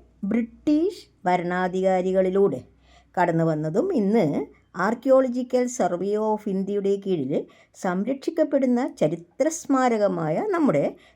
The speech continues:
കണ്ണൂർ കോട്ടയിലേക്കുള്ള യാത്രയാണ്. ഈ കണ്ണൂർ പട്ടണത്തിൽ നിന്ന് മൂന്ന് കിലോമീറ്റർ മാത്രം അകലെ സ്ഥിതി ചെയ്യുന്ന സെയിന്റ് ആഞ്ചലോസ് കോട്ടയിലേക്ക് കണ്ണൂർ ഡിസ്ട്രിക്ട് ഹോസ്പിറ്റൽ റോഡിലൂടെ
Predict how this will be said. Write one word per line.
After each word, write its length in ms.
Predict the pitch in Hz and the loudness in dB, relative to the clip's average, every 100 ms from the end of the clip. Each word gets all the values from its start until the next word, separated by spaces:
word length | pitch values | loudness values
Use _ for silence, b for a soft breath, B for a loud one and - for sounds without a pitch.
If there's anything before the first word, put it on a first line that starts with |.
| b 226 | b 0
കണ്ണൂർ 400 | 247 277 359 392 - | 2 2 0 -4 -2
കോട്ടയിലേക്കുള്ള 800 | 220 196 185 180 170 170 185 233 415 | 0 0 0 -2 -4 -4 -4 -2 -2
യാത്രയാണ്. 420 | 370 - 123 117 - _ _ B B B 320 | -2 -2 -4 -8 -14 _ _ B B B -8
ഈ 80 | 320 | 0
കണ്ണൂർ 280 | 247 233 247 240 | 2 2 0 -2
പട്ടണത്തിൽ 480 | 233 240 247 240 240 | -4 -2 -2 -2 -2
നിന്ന് 160 | 240 311 226 | -2 0 -2
മൂന്ന് 220 | 180 196 214 | -2 -4 -2
കിലോമീറ്റർ 640 | 220 226 226 233 226 240 233 | 0 0 0 0 -2 -4 -2
മാത്രം 400 | 240 247 165 175 494 294 190 | -2 -2 -2 -2 -4 -6 -6
അകലെ 280 | 190 202 202 | -4 -6 -6
സ്ഥിതി 220 | 214 190 | -6 -4
ചെയ്യുന്ന 360 | 196 196 226 427 | -4 -4 -4 -4
സെയിന്റ് 340 | 262 226 226 220 | -2 0 0 -2
ആഞ്ചലോസ് 480 | 208 208 214 226 - | -4 -4 -6 -6 -2
കോട്ടയിലേക്ക് 680 | 170 165 156 151 147 143 - 494 b b b _ | -2 0 -2 -4 -4 -4 -6 -6 b b b _
കണ്ണൂർ 380 | 240 233 240 247 233 | 0 2 4 2 0
ഡിസ്ട്രിക്ട് 580 | 233 - - 269 277 - | -4 -8 -10 -10 -8 -2
ഹോസ്പിറ്റൽ 520 | 226 220 196 180 170 165 | -2 0 -4 -4 -4 -2
റോഡിലൂടെ 600 | 147 143 139 147 147 | -2 -2 -4 -4 -2